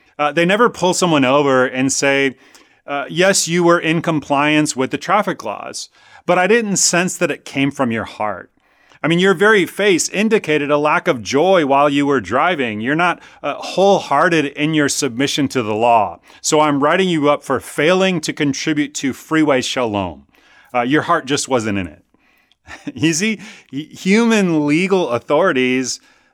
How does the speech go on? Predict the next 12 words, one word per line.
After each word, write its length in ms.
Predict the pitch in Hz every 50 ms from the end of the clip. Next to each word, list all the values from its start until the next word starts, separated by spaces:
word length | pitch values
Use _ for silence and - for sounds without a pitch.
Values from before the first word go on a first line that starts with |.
| _
uh, 140 | 117 120 117
deal 300 | - 117 110 147 170 180
with 300 | 180 165 - - 113 101
behavioral 920 | 98 160 160 143 113 107 127 160 175 180 156 160 165 165 165 165 160 -
compliance. 920 | - 151 139 135 - 135 139 151 143 123 110 107 - - - - - - _ _ _ _ _ _ _ _ _ _ _ _ _ _ _ _ _ _ -
What 280 | 135 165 156 - 143 113
God 320 | 113 135 147 180 208 202
wants 680 | 151 127 127 117 113 117 120 123 127 - - - - - _ _ _ _ _ _ _ -
is 160 | 147 143 131
a 60 | 143
transformed 680 | - - - 156 165 160 151 - - 151 139 127 117 -
heart. 420 | - 156 147 110 87 85 - _